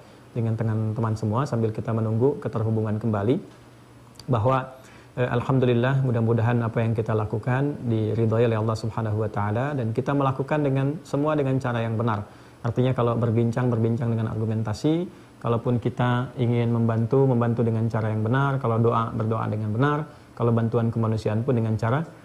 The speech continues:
yang benar, dengan cara yang legal, tidak kemudian, eh, menyalahi ketentuan-ketentuan khususnya yang berlaku di negara kesatuan Republik Indonesia. Alhamdulillah, seperti,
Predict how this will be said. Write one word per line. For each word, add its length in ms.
yang 160
benar, 240
dengan 240
cara 240
yang 160
legal, 320
tidak 480
kemudian, 640
eh, 80
menyalahi 400
ketentuan-ketentuan 1040
khususnya 320
yang 80
berlaku 320
di 160
negara 240
kesatuan 400
Republik 320
Indonesia. 400
Alhamdulillah, 560
seperti, 560